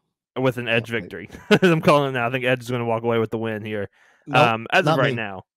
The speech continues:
Speaker 1: But
Speaker 2: Nope.
Speaker 1: I, I think Edge is gonna walk away with the win at WrestleMania. He has a one, he has a one at Mania other than his first one, and that was in front of nobody. So I'm, I think he's gonna walk away with the win here.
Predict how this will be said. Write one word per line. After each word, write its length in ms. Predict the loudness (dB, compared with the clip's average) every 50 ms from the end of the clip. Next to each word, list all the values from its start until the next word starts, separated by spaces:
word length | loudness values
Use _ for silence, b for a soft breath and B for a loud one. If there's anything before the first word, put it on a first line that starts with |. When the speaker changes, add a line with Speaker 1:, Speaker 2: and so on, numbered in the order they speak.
| _ 0
Speaker 1:
But 260 | 0 2 2 2 0
Speaker 2:
Nope. 80 | 0 0
Speaker 1:
I, 140 | 2 0 0
I 40 | 0
think 220 | -2 -4 -2 -2
Edge 180 | -2 -2 -2 -4
is 60 | -6
gonna 140 | -6 -4 -2
walk 160 | -2 -2 -2
away 120 | -2 -2 -2
with 100 | -2 -4
the 60 | -4
win 220 | -4 -4 -4 -4 -4
at 160 | -4 -2 -2
WrestleMania. 400 | -2 -4 -4 -6 -8 -8 -6 -4
He 80 | -2
has 160 | -2 -2 0 2
a 80 | 2
one, 260 | 2 2 0 -4 -4 -4 -6 -6 -4 -2
he 80 | -2 -2
has 140 | 0 0 -2
a 60 | -2
one 160 | 0 -2 -2
at 80 | -2 -2
Mania 480 | -2 -2 -2 -2 -2 0 0 0 -2 -2 0
other 160 | 0 0 0
than 140 | 0 -2 -4
his 140 | -4 -4 -4
first 280 | -4 -4 -4 -4 -6
one, 260 | -10 -12 -12 -12 -14 -18 _ _ _ _ _ _ _ _ _ _ _ _
and 160 | -2 -2 2 2
that 100 | 2 2
was 140 | 2 0 -2
in 80 | -2
front 180 | -2 0 0 0
of 60 | 0
nobody. 380 | 0 0 0 0 -2 -4 -6 -6
So 120 | -4 -4
I'm, 120 | -4 -4 -2 -2
I 100 | -2 0
think 200 | -2 -4 -6 -6
he's 180 | -8 -6 -4
gonna 180 | -4 -4 -4 -2
walk 180 | -2 -4 -4 -2
away 120 | -4 -4
with 100 | -4 -6
the 80 | -8 -8
win 200 | -8 -8 -8 -8
here. 280 | -10 -8 -8 -10 -10